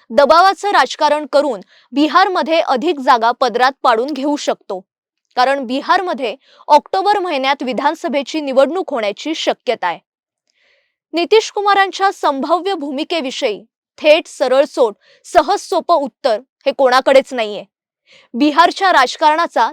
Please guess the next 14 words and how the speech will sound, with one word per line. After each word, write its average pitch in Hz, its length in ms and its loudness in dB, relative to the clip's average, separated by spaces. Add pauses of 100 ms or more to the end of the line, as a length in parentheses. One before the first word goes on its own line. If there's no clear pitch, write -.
(120)
त्रिकोण 277 400 0
आहे, 190 140 -10 (500)
त्याचे 269 240 -2
नितीश 285 420 -4
कुमार, 302 360 0 (120)
लालू 254 320 4
प्रसाद 359 400 -2
यादव 226 320 -2 (220)
आणि 311 180 0
भाजप 254 520 -4 (220)
असे 269 260 -6 (140)
तीन 349 300 -2
कोन 240 260 6
आहेत. 190 180 -8